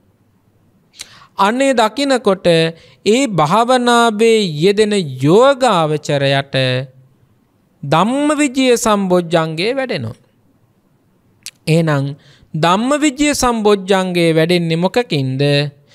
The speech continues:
විදර්ශනාවෙන්. මොකක් පිළිබඳවද විදර්ශනා කරන්නේ?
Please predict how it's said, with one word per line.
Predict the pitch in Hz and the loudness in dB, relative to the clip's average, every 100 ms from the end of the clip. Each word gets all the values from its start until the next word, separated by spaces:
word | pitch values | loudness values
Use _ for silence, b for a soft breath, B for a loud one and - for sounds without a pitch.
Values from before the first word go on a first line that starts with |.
| b b 147 | b b -2
විදර්ශනාවෙන්. | 156 180 202 196 185 165 180 226 185 151 _ _ _ _ _ _ _ _ _ _ _ _ _ _ 165 | 0 2 0 -2 -6 -4 -4 -4 -8 -10 _ _ _ _ _ _ _ _ _ _ _ _ _ _ -6
මොකක් | 147 151 247 254 | -4 0 0 -2
පිළිබඳවද | 285 269 247 262 247 240 214 | -2 0 0 0 2 2 2
විදර්ශනා | 202 208 214 214 196 190 | 2 2 0 -2 -2 -2
කරන්නේ? | 180 175 175 175 165 | 0 0 -2 -4 -10